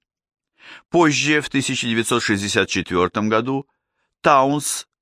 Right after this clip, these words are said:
вместе с русскими физиками Николаем Басовым и Александром Прохоровым получил Нобелевскую премию.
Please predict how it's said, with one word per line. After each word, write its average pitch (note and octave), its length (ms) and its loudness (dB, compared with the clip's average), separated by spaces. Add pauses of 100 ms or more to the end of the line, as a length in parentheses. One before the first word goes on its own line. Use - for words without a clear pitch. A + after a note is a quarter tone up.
(100)
вместе F#2 520 -2
с - 100 -6
русскими G2 440 -2
физиками F2+ 520 -2
Николаем F2+ 840 2
Басовым F2 580 0 (220)
и F#2 100 0
Александром F2+ 760 0
Прохоровым D#3+ 760 0 (500)
получил A2+ 520 2
Нобелевскую C3 720 0
премию. G1+ 480 -10